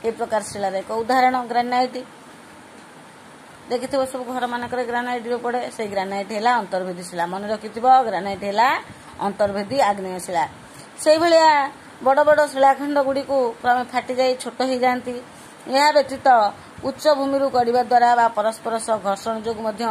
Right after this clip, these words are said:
ଶିଳା ଛୋଟ ଛୋଟ ଗୋଡ଼ି, ବାଲି ବା ଧୂଳିରେ ପରିଣତ ହୁଏ। ଗୋଡ଼ି, ବାଲି, ଧୂଳିକୁ ଜଳସ୍ରୋତ ଓ ପବନ ଆଦି ସହଜରେ ବୋହି ନେଇ ଉଚ୍ଚ ସ୍ତର, ମାନେ, ସ୍ତର ସ୍ତର କରି ସବୁ ନିମ୍ନ ଭୂମିରେ ଜମା କରିଥାଏ। ଯେତେବେଳେ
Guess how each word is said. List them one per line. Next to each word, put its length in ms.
ଶିଳା 260
ଛୋଟ 240
ଛୋଟ 160
ଗୋଡ଼ି, 380
ବାଲି 400
ବା 200
ଧୂଳିରେ 400
ପରିଣତ 360
ହୁଏ। 300
ଗୋଡ଼ି, 360
ବାଲି, 340
ଧୂଳିକୁ 440
ଜଳସ୍ରୋତ 640
ଓ 140
ପବନ 440
ଆଦି 220
ସହଜରେ 560
ବୋହି 280
ନେଇ 200
ଉଚ୍ଚ 220
ସ୍ତର, 360
ମାନେ, 180
ସ୍ତର 320
ସ୍ତର 280
କରି 260
ସବୁ 160
ନିମ୍ନ 260
ଭୂମିରେ 340
ଜମା 260
କରିଥାଏ। 420
ଯେତେବେଳେ 380